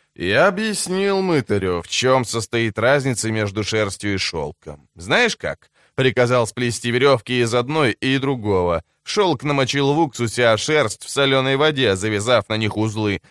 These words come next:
а потом поймал того мытаря и влепил ему по двадцать каждой по голой заднице. После десяти он различал их прекрасно и более никогда не путал материал».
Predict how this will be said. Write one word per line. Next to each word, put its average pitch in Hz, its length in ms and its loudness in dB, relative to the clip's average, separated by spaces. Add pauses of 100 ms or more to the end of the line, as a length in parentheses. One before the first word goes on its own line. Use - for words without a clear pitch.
(120)
а 120 120 0
потом 131 420 4
поймал 143 400 2
того 110 300 2
мытаря 101 480 0 (180)
и 156 120 2
влепил 165 440 2
ему 156 200 2
по 151 160 2
двадцать 143 500 0
каждой 120 480 2
по 139 180 2
голой 135 340 2
заднице. 90 840 -2 (180)
После 180 320 2
десяти 175 420 -2
он 165 200 4
различал 151 480 2
их 117 80 -4
прекрасно 110 680 -2 (300)
и 175 80 2
более 180 360 2
никогда 160 760 2
не 110 140 0
путал 95 420 -2
материал». 90 600 -4